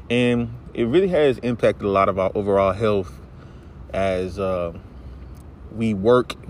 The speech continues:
in our home setting, we work sitting down in front of a computer, we're not mobile. And it kinda made me think about how, you know, in education, we talk about students be, not being active. We talk about students sitting in front of the T V playing video games,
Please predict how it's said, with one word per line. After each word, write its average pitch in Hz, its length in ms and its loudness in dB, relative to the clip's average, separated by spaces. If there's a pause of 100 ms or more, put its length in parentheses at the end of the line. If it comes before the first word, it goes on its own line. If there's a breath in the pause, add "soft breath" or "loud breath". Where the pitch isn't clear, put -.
(120)
in 107 100 -6
our 98 140 -4
home 117 300 -2
setting, 113 400 2
we 107 80 -2
work 110 340 0
sitting 95 380 -4
down 110 360 2
in 104 60 -4
front 104 160 -6
of 98 120 -6
a 95 40 -10
computer, 113 540 -2 (340 loud breath)
we're 104 140 -2
not 95 280 -2
mobile. 113 540 2 (240 loud breath)
And 117 100 -2
it 107 140 -2
kinda 196 220 0
made 180 140 0
me 143 100 -2
think 127 180 -2
about 104 360 2
how, 107 500 2 (200)
you 120 120 -2
know, 107 140 0
in 78 100 -2
education, 113 560 -2
we 107 100 -2
talk 101 240 -2
about 98 240 -2
students 113 380 -4
be, 104 180 -6
not 107 240 -2
being 101 240 -4
active. 98 400 -4 (720 loud breath)
We 120 100 -2
talk 120 220 4
about 110 200 4
students 117 380 -2
sitting 113 240 0
in 110 80 0
front 113 240 0
of 104 80 -2
the 104 80 -4
T 117 240 -2
V 107 160 -2
playing 107 320 -2
video 110 320 0
games, 98 540 -4